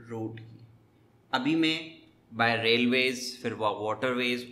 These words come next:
और by airways भी बातें करूँगा।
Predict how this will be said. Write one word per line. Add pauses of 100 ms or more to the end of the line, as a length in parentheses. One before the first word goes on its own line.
और
by (220)
airways
भी
बातें
करूँगा।